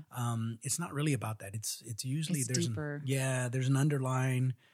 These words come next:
Speaker 1: maybe it's consideration or
Speaker 2: Yeah.
Speaker 1: respect for the other person or whatever. And unfortunately, it just comes out in,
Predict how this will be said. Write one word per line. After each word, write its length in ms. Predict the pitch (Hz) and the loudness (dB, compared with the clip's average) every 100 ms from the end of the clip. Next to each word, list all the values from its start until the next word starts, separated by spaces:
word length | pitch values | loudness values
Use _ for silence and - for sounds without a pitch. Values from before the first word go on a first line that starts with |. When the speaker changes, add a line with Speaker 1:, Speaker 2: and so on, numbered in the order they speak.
| _ _ | _ _
Speaker 1:
maybe 220 | 123 123 | -4 -2
it's 120 | 113 | -2
consideration 1160 | - 110 120 107 139 226 - - 202 196 196 190 | -2 -2 -2 -2 2 2 0 -2 0 2 0 0
or 340 | 135 107 110 107 | -2 -2 -2 0
Speaker 2:
Yeah. 60 | |
Speaker 1:
respect 360 | 151 147 131 - | 2 2 0 -2
for 80 | 127 | -2
the 120 | 113 | -2
other 140 | 107 | -2
person 540 | 104 208 190 - 185 165 | -2 0 0 0 0 0
or 60 | |
whatever. 400 | 147 151 151 143 | 2 0 0 -2
And 180 | 131 135 | 0 0
unfortunately, 600 | 151 151 190 - 151 131 | 0 0 -4 -2 -2 -2
it 60 | 120 | -4
just 180 | 127 - | -6 -6
comes 260 | - 123 | -4 -4
out 240 | 110 110 107 | -4 -4 -6
in, 220 | 101 104 | -8 -8